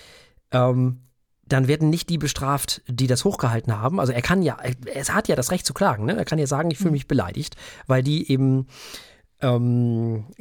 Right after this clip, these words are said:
Speaker 1: gesagt haben, Dietmar Hopp, du bist ein, wie soll ich das jetzt mal, äh, ein Nachkomme einer Prostituierten.
Speaker 2: Mhm.
Speaker 1: Ähm, so, dann kann er ja hingehen und klagen. Kann er ja machen.
Speaker 2: Mhm.
Speaker 1: Ja, dann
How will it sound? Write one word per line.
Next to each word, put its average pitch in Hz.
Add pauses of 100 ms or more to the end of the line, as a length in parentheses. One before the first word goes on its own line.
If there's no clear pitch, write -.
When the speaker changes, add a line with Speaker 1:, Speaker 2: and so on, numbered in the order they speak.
(140)
Speaker 1:
gesagt 123
haben, 123
Dietmar 127
Hopp, 147
du 135
bist 123
ein, 117
wie 110
soll 123
ich 120
das 127
jetzt 123
mal, 110
äh, 113
ein 117
Nachkomme 135
einer 120
Prostituierten. 123 (680)
Speaker 2:
Mhm. 185 (800)
Speaker 1:
Ähm, 135 (760)
so, 123
dann 123
kann 185
er 202
ja 156
hingehen 202
und 190
klagen. 120
Kann 156
er 190
ja 220
machen. 240 (540)
Speaker 2:
Mhm. 214 (640)
Speaker 1:
Ja, 175
dann 160